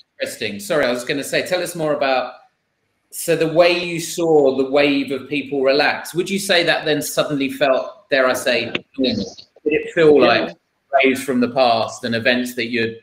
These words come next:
Speaker 1: thrown? 'Cause you've thrown countless incredible parties and raves and events, quite literally what you do. Did it feel then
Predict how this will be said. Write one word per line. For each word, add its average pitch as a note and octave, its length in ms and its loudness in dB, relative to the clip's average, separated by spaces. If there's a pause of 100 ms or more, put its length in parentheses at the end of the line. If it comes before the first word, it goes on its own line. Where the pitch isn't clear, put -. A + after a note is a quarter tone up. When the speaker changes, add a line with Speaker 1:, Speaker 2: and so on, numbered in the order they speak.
(140)
Speaker 1:
thrown? B2 300 2
'Cause E3 160 -6
you've E3+ 160 -8
thrown C#3 360 2
countless B2+ 380 -4
incredible A#2 640 -4 (240)
parties B2+ 500 0
and A2 120 -6
raves B2 340 4
and A2 80 -6
events, A#2+ 500 -2
quite - 160 4
literally B2+ 320 -2
what A#2 160 -2
you A#2 80 -8
do. A2+ 160 -2 (280)
Did - 100 2
it F#3 100 0
feel G3 240 6
then D3 400 2